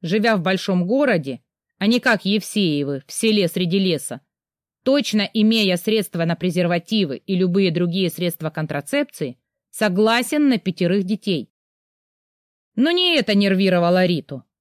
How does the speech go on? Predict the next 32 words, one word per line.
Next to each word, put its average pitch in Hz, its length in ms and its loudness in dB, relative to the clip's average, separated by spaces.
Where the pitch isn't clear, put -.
а 208 160 0
то, 302 400 -2
что - 260 -4
когда-то 226 500 0
Сережа, 226 640 0
когда 190 260 2
еще 226 300 2
не 240 220 4
был 175 180 2
ее 190 300 2
мужем, 202 480 0
и 202 60 -4
они 214 220 2
даже 190 240 2
не 202 120 2
встречались, 175 800 -4
переспал 208 600 0
с - 80 -6
Альбиной. 202 600 -2
Вернее, 247 600 2
она 269 300 2
с - 100 -6
ним 165 160 -2
переспала. 160 720 -4
Так 190 220 -2
или 214 240 2
иначе, 233 540 -2
а 180 120 -4
секс 285 300 -4
у 285 40 0
них 262 220 0
был. 160 340 -4